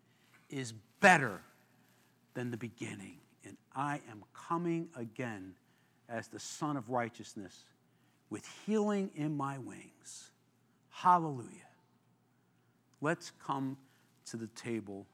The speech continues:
this morning. Take a few moments before the Lord.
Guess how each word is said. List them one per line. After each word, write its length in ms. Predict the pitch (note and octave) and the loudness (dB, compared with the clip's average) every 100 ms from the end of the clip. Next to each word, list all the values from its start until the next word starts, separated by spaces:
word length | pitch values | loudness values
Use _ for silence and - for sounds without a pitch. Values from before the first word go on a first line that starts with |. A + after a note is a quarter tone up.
| - - | -20 -12
this 240 | - - | -10 -10
morning. 380 | F#2 F#2+ F#2+ F#2+ _ _ _ - _ _ - | -12 -14 -16 -20 _ _ _ -20 _ _ -2
Take 240 | D#3 D#3 | 0 0
a 60 | F3+ | -2
few 220 | - F3 | 0 2
moments 420 | D#3+ D#3 D#3 C#3+ | 4 4 2 0
before 380 | - B2+ C#3+ D3 | -4 -4 0 2
the 100 | B2+ | 2
Lord. 540 | G#2+ C3 D3+ D3+ D3 | 0 4 6 6 4